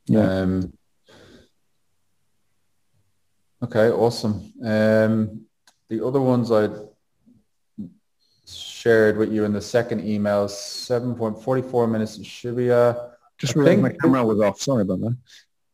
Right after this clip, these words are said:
Speaker 2: Oh, that's okay. Um, there was another building in the second email, the second link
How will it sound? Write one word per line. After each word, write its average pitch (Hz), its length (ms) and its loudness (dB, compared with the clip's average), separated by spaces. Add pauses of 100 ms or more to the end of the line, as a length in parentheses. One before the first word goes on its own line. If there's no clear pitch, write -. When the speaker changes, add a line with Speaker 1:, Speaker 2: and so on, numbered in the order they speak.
(160)
Speaker 2:
Oh, 131 100 4
that's 113 180 0
okay. 107 280 -2 (280)
Um, 104 560 0 (640)
there 117 200 -10
was 120 80 -4
another 139 340 4
building 117 680 6
in 107 100 0
the 104 60 -4
second 113 400 -4
email, 104 280 2
the 101 80 0
second 104 440 -2
link 131 360 -2